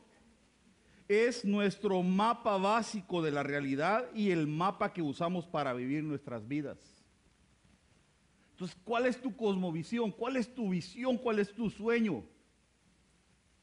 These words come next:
Por ejemplo, yo tengo un sueño que yo quiero conocer Grecia.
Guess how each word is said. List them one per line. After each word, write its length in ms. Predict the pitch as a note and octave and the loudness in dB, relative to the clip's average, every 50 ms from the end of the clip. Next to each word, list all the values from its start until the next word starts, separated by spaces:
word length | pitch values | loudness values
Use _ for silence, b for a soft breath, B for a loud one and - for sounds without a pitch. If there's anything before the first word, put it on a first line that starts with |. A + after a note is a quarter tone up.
| _ _ _ _ _ _ _ - - - _ _ _ _ _ _ _ _ _ b b b b b _ | _ _ _ _ _ _ _ -20 -20 -20 _ _ _ _ _ _ _ _ _ b b b b b _
Por 120 | - G3 | 0 2
ejemplo, 200 | G#3+ A3+ A3 C4 | 2 2 2 2
yo 140 | B3 A#3+ A#3 | 2 2 2
tengo 220 | A#3+ A#3+ B3 B3+ C4 | 2 0 0 2 2
un 120 | B3 G#3 | 2 0
sueño 480 | - A3+ B3 B3+ C#4 D#4 D#4 D#4 D4 A#3 | 0 0 0 2 2 2 2 0 0 -2
que 100 | B3 G3+ | -2 -2
yo 140 | G#3 G3+ | -2 -2
quiero 260 | - B3+ B3 B3 A3 A#3 | -2 -2 0 0 0 0
conocer 640 | A3 G3+ F3 E3 D3 - - A3+ B3 B3+ A3 F#3 | -2 -2 -2 -2 -2 -2 0 0 0 0 0 -2
Grecia. 560 | E3 G3+ G3+ A3 A3 A3 - - C3 G2 D#2+ | -2 0 2 2 0 0 -2 -6 -6 -8 -8